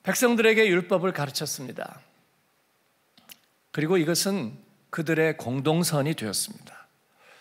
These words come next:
예, 그들에게 공통의 선이 있다는 것은 국력을 말합니다. 국력은 분명히 금을 얼마나 보유하고 있는지, 그들의 땅에서 철이나 니켈이나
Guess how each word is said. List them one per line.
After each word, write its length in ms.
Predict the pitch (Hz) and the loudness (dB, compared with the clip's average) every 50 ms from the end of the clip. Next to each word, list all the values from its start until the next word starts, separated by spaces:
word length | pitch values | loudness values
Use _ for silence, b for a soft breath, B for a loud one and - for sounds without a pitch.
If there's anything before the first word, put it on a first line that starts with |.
| b b b b b b b b _ | b b b b b b b b _
예, 240 | 147 131 104 104 107 - _ _ _ _ _ _ _ _ _ _ | -20 -20 -20 -20 -20 -20 _ _ _ _ _ _ _ _ _ _
그들에게 720 | - 180 165 185 190 180 170 151 190 196 185 165 - - - | -2 0 2 4 4 4 4 4 4 4 4 4 2 -4 -8
공통의 600 | - 147 190 220 214 - 185 220 220 226 226 208 | -4 -2 -2 0 0 0 0 2 4 4 4 4
선이 340 | - - 214 233 220 214 196 | 2 2 2 2 2 2 0
있다는 320 | 165 - 156 143 147 143 | 0 2 2 2 2 0
것은 420 | 135 135 123 - 175 139 117 107 113 b b b b b | -6 -6 -6 -6 -6 -6 -8 -10 -12 b b b b b
국력을 460 | _ - 156 165 180 185 185 170 180 | _ -6 -4 0 0 0 2 0 0
말합니다. 640 | 175 147 113 107 117 113 131 160 - - - - - _ _ _ _ _ _ _ _ _ _ _ _ _ B B B B B B B | -2 -2 -2 -4 -4 -10 -12 -16 -20 -20 -20 -20 -20 _ _ _ _ _ _ _ _ _ _ _ _ _ B B B B B B B
국력은 560 | - - 208 220 226 240 233 208 226 233 214 | -2 0 2 4 6 6 6 6 4 2 2
분명히 640 | 170 - 156 185 190 214 214 202 180 180 220 233 220 | 0 0 0 2 4 4 2 2 2 0 -2 -2 -4
금을 280 | - - 165 202 254 | -4 0 2 4 6
얼마나 440 | 254 226 185 156 165 165 185 190 185 | 6 6 6 6 4 6 6 4 4
보유하고 420 | - 131 139 139 156 165 151 151 135 | 2 0 2 4 2 2 2 0 -2
있는지, 500 | 120 131 135 139 135 160 160 135 - B B B B B | -2 -2 -4 -4 -2 -2 -2 -4 -4 B B B B B
그들의 380 | - - 160 214 233 247 220 - | -6 0 2 6 6 6 6 6
땅에서 760 | 208 202 214 214 214 190 - 220 226 208 156 - B B B B B B B B B B B B _ _ _ _ _ | 4 4 4 2 0 0 0 2 2 2 2 0 B B B B B B B B B B B B _ _ _ _ _
철이나 720 | - - - 285 262 254 240 226 220 214 208 175 - - - | -4 0 0 0 0 0 2 4 4 4 4 2 0 -6 -14
니켈이나 880 | 147 139 170 190 - - 208 214 180 196 185 185 185 180 160 147 B | -6 -4 -4 -2 0 0 0 0 0 0 2 4 4 4 4 0 B